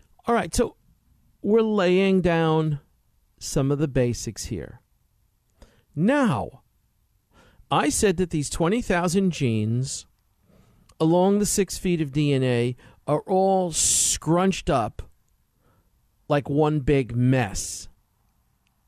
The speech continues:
But there is a pattern to this big mess. So just think of that big spool of thread, six feet of it,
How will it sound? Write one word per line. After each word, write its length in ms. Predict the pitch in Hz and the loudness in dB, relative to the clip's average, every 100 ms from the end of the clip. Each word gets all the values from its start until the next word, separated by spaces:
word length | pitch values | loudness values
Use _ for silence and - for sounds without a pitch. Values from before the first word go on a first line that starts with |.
| _ _ _ _ _ _ _ _ _ _ _ | _ _ _ _ _ _ _ _ _ _ _
But 120 | - 151 | -4 2
there 140 | 302 | 2
is 100 | 294 | 2
a 60 | 269 | 0
pattern 760 | - 220 233 190 131 107 104 - _ | 0 2 2 4 2 2 -4 -10 _
to 140 | - 147 | -8 -2
this 180 | 143 - | -2 0
big 320 | 160 135 110 | 0 0 2
mess. 680 | 123 135 101 - - - - _ _ _ _ _ _ _ _ _ _ _ | 2 2 0 -8 -10 -12 -18 _ _ _ _ _ _ _ _ _ _ _
So 120 | - - | -20 -8
just 300 | 147 185 - | -6 -4 -4
think 340 | - 170 175 | 0 2 2
of 420 | 156 143 143 139 - - - - | 2 2 0 -4 -12 -20 -20 -20
that 380 | - 131 135 - | -8 -4 -4 -2
big 240 | 147 156 - | 0 0 0
spool 1000 | - - - 147 160 175 175 175 175 - - | -4 -4 -4 0 2 2 2 0 -4 -6 -6
of 140 | 180 | -6
thread, 580 | - - 139 120 113 117 - _ _ _ _ _ _ _ _ _ - | -6 -4 0 0 -2 -6 -14 _ _ _ _ _ _ _ _ _ -16
six 480 | - - 208 - | -8 -2 -2 -4
feet 280 | - 202 170 | -4 -2 0
of 100 | 139 | 0
it, 240 | 120 107 | 0 -2